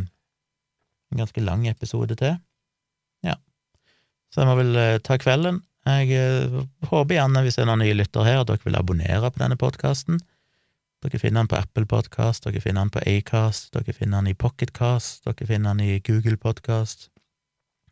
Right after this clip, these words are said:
dere finner den på Spotify. Søk opp Tomprat der dere hører på podcaster, trykk på abonner, så får dere nye episoder når de kommer.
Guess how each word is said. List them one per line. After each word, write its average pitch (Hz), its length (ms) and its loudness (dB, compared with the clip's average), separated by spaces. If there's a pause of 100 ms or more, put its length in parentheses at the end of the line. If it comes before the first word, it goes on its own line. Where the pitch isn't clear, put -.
(100)
dere 110 160 -2
finner 98 220 0
den 98 80 0
på 101 80 -2
Spotify. 107 600 0 (720)
Søk 123 320 0
opp 110 200 -2
Tomprat 117 680 -2
der 113 100 0
dere 107 220 0
hører 104 240 0
på - 20 -6
podcaster, 123 680 -2 (200)
trykk - 240 -6
på - 180 -6
abonner, 95 480 0 (640)
så - 140 -8
får 120 180 2
dere 110 140 -2
nye 92 160 2
episoder 92 520 0 (440)
når 95 280 2
de 90 100 -2
kommer. - 340 -2